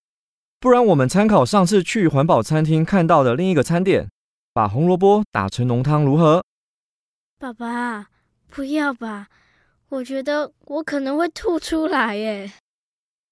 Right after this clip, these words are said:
Speaker 1: 为什么？你不会想试试看吗？红萝卜浓汤很酷耶。
Speaker 2: 我一点都不想，那个味道一定很重。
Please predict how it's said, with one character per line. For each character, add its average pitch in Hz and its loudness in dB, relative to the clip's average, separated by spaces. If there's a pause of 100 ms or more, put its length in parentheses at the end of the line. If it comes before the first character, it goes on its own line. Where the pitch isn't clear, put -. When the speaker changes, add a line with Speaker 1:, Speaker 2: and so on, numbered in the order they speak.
(220)
Speaker 1:
为 202 -2
什 165 -4
么？ 107 -2 (840)
你 113 -4
不 113 -8
会 175 -2
想 127 -4
试 - -10
试 175 -6
看 190 -2
吗？ 170 0 (720)
红 120 -4
萝 123 -2
卜 135 -2
浓 120 0
汤 131 -2 (120)
很 127 0
酷 240 0
耶。 139 4 (960)
Speaker 2:
我 254 -6
一 320 -4
点 277 -4
都 254 -2
不 277 -6
想， 240 -6 (360)
那 370 -10
个 349 -4
味 370 -2
道 381 0
一 359 -6
定 370 -4
很 240 -4
重。 302 -4